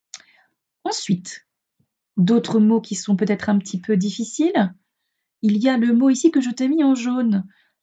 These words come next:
l'étameur. L'étameur est installé devant la mairie. Un étameur, c'est un très vieux métier. Je vais t'en montrer un.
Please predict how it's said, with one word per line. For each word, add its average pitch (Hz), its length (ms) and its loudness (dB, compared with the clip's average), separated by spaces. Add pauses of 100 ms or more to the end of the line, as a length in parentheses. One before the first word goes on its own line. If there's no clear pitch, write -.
(100)
l'étameur. 233 1000 4 (200)
L'étameur 214 800 2
est 202 180 -2
installé 269 420 -2
devant 214 260 0
la 214 120 2
mairie. 196 540 2 (600)
Un 175 220 2
étameur, 214 640 0 (240)
c'est - 160 -10
un 233 100 2
très 294 300 0
vieux 269 180 2
métier. 196 400 0 (2000)
Je - 140 -4
vais 214 220 0
t'en 196 140 0
montrer 180 360 0
un. 180 120 -6